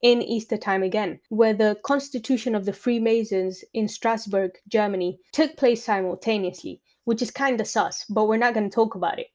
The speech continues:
He goes on to talk about his experience meanwhile and makes a bunch of references to the Bible. Not only that, but he also speaks on the four paths given to us by God. He talks about these four paths that are written on a tablet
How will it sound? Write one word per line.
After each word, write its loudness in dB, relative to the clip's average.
He 4
goes 4
on 4
to 0
talk 4
about 2
his 4
experience 0
meanwhile 2
and 4
makes 2
a -2
bunch 4
of 2
references 0
to 0
the 0
Bible. -2
Not 4
only 4
that, 2
but 0
he -2
also 4
speaks -2
on 0
the -2
four 2
paths -2
given 6
to -6
us -4
by -2
God. 0
He 2
talks 2
about 6
these -2
four 8
paths -2
that 4
are 0
written 0
on 4
a 6
tablet 2